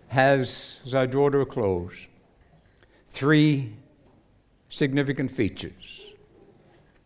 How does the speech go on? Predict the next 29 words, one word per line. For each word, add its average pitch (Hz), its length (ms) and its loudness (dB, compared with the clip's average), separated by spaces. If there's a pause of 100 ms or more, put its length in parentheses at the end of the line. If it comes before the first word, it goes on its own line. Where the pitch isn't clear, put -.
(580)
Have 147 140 -4
you 170 80 8
ever 175 160 6
noticed 160 640 2
that - 160 -4
true 160 240 0
love, 110 480 4
biblical 143 480 0
love, 95 260 2 (360)
is 123 260 0
active? 127 500 -2 (1200)
Active. 143 560 2 (640)
How 185 100 10
does 196 180 8
John 196 340 8
put 190 200 6
it? 226 200 4 (340)
"My 180 180 10
little 220 320 12
children, 226 580 8 (200)
let 214 280 10
us 214 300 6
not 220 300 8
love 208 420 12
in 190 260 6
word, 208 460 12
neither 190 540 10
in 170 160 4
tongue, 202 580 6